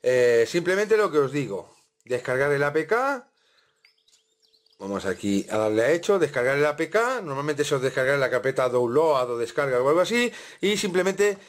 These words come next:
clicar en el A P K para instalar. Eh, si tenéis problemas, eh, siempre os digo que antes de poder instalar una aplicación de estas, tenemos que ir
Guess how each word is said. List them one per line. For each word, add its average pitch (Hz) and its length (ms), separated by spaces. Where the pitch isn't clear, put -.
clicar 147 260
en 160 120
el 151 100
A 143 80
P 143 100
K 180 300
para 185 400
instalar. 113 600
Eh, 127 500
si - 140
tenéis 147 240
problemas, 214 560
eh, 135 180
siempre 165 240
os 165 80
digo 196 360
que 196 200
antes 180 440
de 127 260
poder 127 240
instalar 170 260
una 170 100
aplicación 160 400
de 190 80
estas, 190 340
tenemos 151 300
que 156 160
ir 143 240